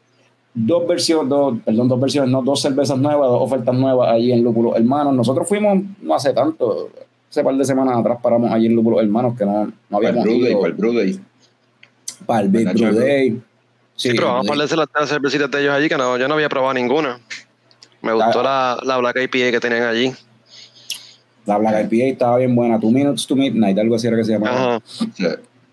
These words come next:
Speaker 1: Sí, esa yo creo que... y la Pilsner, la, la Pilsner
Speaker 2: Yo
Speaker 1: que
Speaker 2: no la
Speaker 1: tenían
Speaker 2: pude probar,
Speaker 1: estaba
Speaker 2: se acabó.
Speaker 1: Sí, esa... La Twisted Pilsner estaba bien buena también, estaba bien refrescante. So, de nuevo,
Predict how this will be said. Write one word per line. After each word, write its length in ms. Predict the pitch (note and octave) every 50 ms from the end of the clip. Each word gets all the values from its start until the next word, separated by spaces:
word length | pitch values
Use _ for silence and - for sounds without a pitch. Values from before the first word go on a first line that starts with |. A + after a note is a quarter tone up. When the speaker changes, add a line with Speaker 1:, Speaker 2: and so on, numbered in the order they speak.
| _ _ _ _ _ _ _ _ _ _
Speaker 1:
Sí, 220 | - - C3+ C3
esa 240 | B2 A#2 A#2 C3 C3
yo 140 | C3+ C3+ B2+
creo 140 | - C3+ C3
que... 180 | C3+ B2+ -
y 80 | A#2+ A#2+
la 120 | A2+ G#2
Pilsner, 460 | G2 B2 C#3+ C#3 B2+ B2 G#2+ F#2+ F#2+ F#2 - - -
la, 720 | G2 G2+ G2 F#2+ F#2 F#2 F2+ F2+ F2 - - - - - _ _ _ _ _ _ _ -
la 160 | F2+ G2 G2
Pilsner 340 | G2 A2+ A#2+ A2+ - - -
Speaker 2:
Yo 40 | G#2+
Speaker 1:
que 60 | G#2+
Speaker 2:
no 60 | A2 A2+
la 40 | G#2+
Speaker 1:
tenían 160 | G2 - A#2
Speaker 2:
pude 120 | A2 G#2+
probar, 220 | G#2 A2+ G#2+ G#2+ G#2
Speaker 1:
estaba 160 | G2 G#2+ G#2 G2+
Speaker 2:
se 40 |
acabó. 280 | F#2+ F2 F2+ G2 G2 F#2+ - _ _ _ _ _ _ _
Speaker 1:
Sí, 340 | - - - G2+ G2 F#2+ G2 G2
esa... 760 | - - G2 F#2+ - A2+ A2+ A2 G#2 G2 F#2+ F2+ E2+ - - - - _ _
La 180 | - F#2+ F2 F2
Twisted 360 | - A2+ A2+ A2+ A#2+ C#3 A#2
Pilsner 380 | B2+ - D#3 D3 C3 C#3 B2+ A2+
estaba 300 | - G#2 - G#2 G#2+ G#2+
bien 160 | A2+ A2 G#2+
buena 180 | G#2+ A2 A2 G2+
también, 360 | G#2+ G#2 G2 F#2+ F#2+ F#2 F2+ - _
estaba 220 | _ - F#2+ F#2
bien 140 | G2 G2 G2+ F#2+
refrescante. 640 | - G2 G#2+ F#2+ G2 - F#2+ F#2+ - - F#2 - - _ _ _ _ _ _ _ - - - _ _ _ _
So, 400 | - - G#2 G2+ G2 F#2 D#2+ C2+ - - _ _ _ _ _
de 120 | - F#2+ G2
nuevo, 320 | A2 C#3 D3 B2+ - A#2+